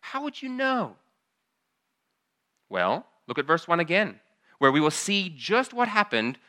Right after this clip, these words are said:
when God's grace was given amongst the Macedonians. Because by grace, even those beggars begged to give. "We want you to know, brothers, about the grace of God that's been given among the churches of Macedonia.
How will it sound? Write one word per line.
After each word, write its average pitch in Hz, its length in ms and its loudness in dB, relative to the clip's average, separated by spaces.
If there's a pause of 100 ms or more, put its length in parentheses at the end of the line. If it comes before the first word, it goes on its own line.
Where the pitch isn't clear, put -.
(100)
when 120 160 -4
God's 127 300 2
grace 160 520 -4
was 175 140 -8
given 110 400 0 (200)
amongst 117 380 -4
the 127 60 -12
Macedonians. 110 960 -2 (720)
Because - 280 -12
by 170 380 -6
grace, 135 760 -6 (320)
even 226 520 -2
those 202 300 0 (220)
beggars 180 800 -4 (520)
begged 95 520 -2 (320)
to - 80 -20
give. 82 320 -20 (1200)
"We 143 100 6
want 156 320 6
you 170 100 -6
to 160 80 -4
know, 165 240 4
brothers, 139 560 0 (140)
about 160 220 6
the 175 80 -2
grace 202 440 0
of 226 140 -4
God 196 400 6 (140)
that's 170 140 0
been 185 160 2
given 220 280 0
among 220 180 2
the 202 80 2
churches 214 520 -8
of 208 100 -2
Macedonia. 165 680 -2